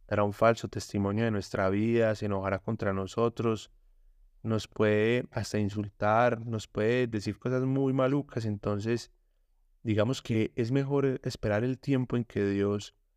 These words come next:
nos ponga ese llamado o ese, o esa necesidad de hablar con las demás personas.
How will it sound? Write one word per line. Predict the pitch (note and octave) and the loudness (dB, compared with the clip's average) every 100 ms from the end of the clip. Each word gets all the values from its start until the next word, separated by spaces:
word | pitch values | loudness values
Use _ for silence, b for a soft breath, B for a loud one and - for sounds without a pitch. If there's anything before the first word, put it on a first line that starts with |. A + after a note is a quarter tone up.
| _ _ _ _ | _ _ _ _
nos | B2 B2+ - | -6 -6 -2
ponga | D#3 D3 A#2+ G#2 F#2+ _ _ _ _ _ _ _ | 2 2 2 0 -4 _ _ _ _ _ _ _
ese | A2+ B2 A#2 | -6 -2 2
llamado | G#2+ G2+ A2+ A2 G#2 | 2 4 4 4 4
o | G#2 | 2
ese, | F#2+ A2 - | 0 -4 -4
o | G#2+ | -4
esa | G#2 | 0
necesidad | A#2+ G#2 F#2+ G2 F#2+ | 0 -2 -4 -4 -2
de | G2 | 0
hablar | G2+ G2+ | -2 -2
con | G#2 | -2
las | G2 | 0
demás | F#2+ F#2 - | 0 -2 -4
personas. | G2+ - - F#2+ F#2 - | -8 -6 -4 -4 -4 -10